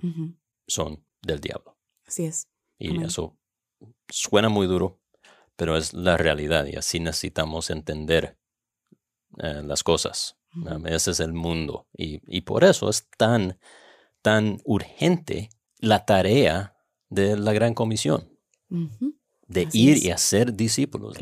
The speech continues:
Speaker 1: Claro.
Speaker 2: hablar de nuestra fe con la gente, porque
Speaker 1: Ujú.
Speaker 2: son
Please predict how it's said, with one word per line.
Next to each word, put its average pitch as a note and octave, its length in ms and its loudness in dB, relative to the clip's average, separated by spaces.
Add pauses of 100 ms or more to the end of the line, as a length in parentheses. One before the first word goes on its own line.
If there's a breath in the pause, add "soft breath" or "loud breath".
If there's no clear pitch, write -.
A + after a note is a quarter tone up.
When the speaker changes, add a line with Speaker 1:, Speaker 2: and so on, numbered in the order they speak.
Speaker 1:
Claro. F#2 140 0
Speaker 2:
hablar F#2+ 640 2
de F2+ 160 -6
nuestra F2+ 420 -4
fe G2 220 -2
con E2 260 -2
la E2+ 140 0
gente, G#2 300 -4
porque D#2+ 340 -2
Speaker 1:
Ujú. - 80 -2
Speaker 2:
son G#2 500 4